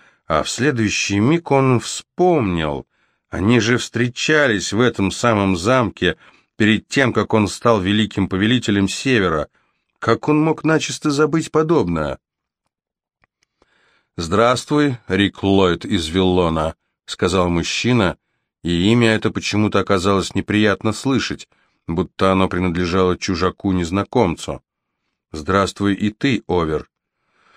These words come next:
"Вот мы и встретились вновь, и вновь в видении, хотя на этот раз далеко от наших владений. Чем же я привлек твое внимание?" — поинтересовался Рик.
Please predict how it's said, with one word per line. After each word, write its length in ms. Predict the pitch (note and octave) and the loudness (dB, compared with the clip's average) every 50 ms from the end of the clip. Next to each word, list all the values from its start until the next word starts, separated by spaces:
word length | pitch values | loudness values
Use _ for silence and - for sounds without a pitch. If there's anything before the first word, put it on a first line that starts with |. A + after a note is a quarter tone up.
| _ _ _ _ _ _ - - _ _ _ _ _ _ _ - | _ _ _ _ _ _ -20 -20 _ _ _ _ _ _ _ -8
"Вот 300 | - - A#2 E3 F#3 F3 | -2 2 2 2 2 4
мы 160 | E3 F3 E3+ | 4 4 4
и 40 | D#3 | 4
встретились 840 | - - - C3 C#3+ D#3 D3+ - E3 D#3 D#3 D3 B2+ - - - - - | 2 0 0 0 0 0 0 0 0 2 2 0 0 -4 -6 -6 -6 -4
вновь, 500 | A2 G2+ F#2 G2+ G#2 G#2 G#2+ A2+ G2+ - - - - - - - | -4 -2 0 2 4 4 4 2 0 -2 -8 -12 -14 -14 -12 -4
и 100 | - G2+ | -4 -2
вновь 340 | E2+ E2+ G#2 A#2+ C#3+ D3 - | 0 2 2 2 2 0 0
в 60 | B2+ | -4
видении, 760 | A2+ G2+ G2 G#2 F2 E2 F2+ G#2 A2 B2 C3+ C3+ C3 B2+ B2 | -2 0 -2 -2 -2 0 2 2 4 4 2 2 0 0 -2
хотя 360 | - - G#2 F#2+ - G#2 G2 | -2 -2 -2 -2 0 0 0
на 120 | G2 G2 G2 | 2 2 2
этот 200 | F#2 F#2+ F2 - | 0 0 -2 0
раз 220 | G2+ G#2+ G2+ F2 | 2 2 2 0
далеко 480 | F2 G2+ F#2+ F#2+ F#2 - G#2 G#2 A#2 A#2 | 0 0 0 0 0 0 2 2 2 2
от 280 | - - F2 - - | 2 -2 -4 -4 -2
наших 400 | F#2 F#2 F2 - - - - - | -2 -2 -2 -2 -4 -8 -8 -4
владений. 680 | F2 F2+ F2+ F2 D#2 E2 E2+ E2 D#2 D2+ D2+ D2+ D2 _ _ _ _ _ _ _ _ _ _ _ _ _ _ _ - | -2 0 0 0 0 -2 -4 -4 -4 -6 -6 -8 -12 _ _ _ _ _ _ _ _ _ _ _ _ _ _ _ -12
Чем 280 | - - G#2+ G#2 G2 | -4 -2 0 0 0
же 120 | F2+ G2+ G#2+ | 2 2 0
я 100 | A2 G#2 | 0 0
привлек 400 | - G2+ G2+ G2 G#2 A2 G2+ - | 0 -2 -2 0 0 0 -2 -2
твое 240 | - G2+ G2+ G2 | -4 -2 0 0
внимание?" — 520 | F2+ F#2 G2 F#2+ F#2 F#2 F2+ F2+ F2+ F2 E2+ | 0 0 0 2 2 2 2 2 0 -2 -2
поинтересовался 880 | - F#2 F2 E2 - F2 E2+ - - F2 F2 E2+ E2 D#2 - - F2 | -4 -6 -8 -6 -6 -6 -6 -4 -2 -2 0 0 0 -2 -2 -4 -4
Рик. 300 | E2 D#2+ D#2 - - - | -4 -4 -6 -8 -12 -20